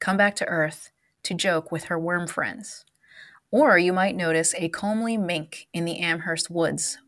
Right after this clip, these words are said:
whispering to a pond. Every year, Emily possesses this particular mink to recite her new poems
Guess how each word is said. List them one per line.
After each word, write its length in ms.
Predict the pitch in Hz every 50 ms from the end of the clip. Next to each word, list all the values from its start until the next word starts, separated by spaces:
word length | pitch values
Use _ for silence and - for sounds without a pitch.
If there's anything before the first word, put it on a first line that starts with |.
| _ -
whispering 540 | 175 196 196 - - - 175 165 156 160
to 160 | 160 - 170 156
a 60 | 151
pond. 480 | - - 165 156 151 156 143 143 - - _ - - - - - _ -
Every 280 | 175 170 170 202 220
year, 280 | 196 185 180 175 170 - -
Emily 320 | 170 170 170 175 175 170 165
possesses 520 | - 170 156 175 185 196 - - 165 160
this 200 | 160 147 147 -
particular 520 | - - - - 151 - 160 156 165 165
mink 340 | 156 156 151 151 156 156 - -
to 160 | - - 185
recite 460 | 185 175 170 - - 196 190 185 190
her 120 | - 190
new 240 | 175 165 170 180 214
poems 600 | 214 - 220 196 175 160 151 147 147 - - -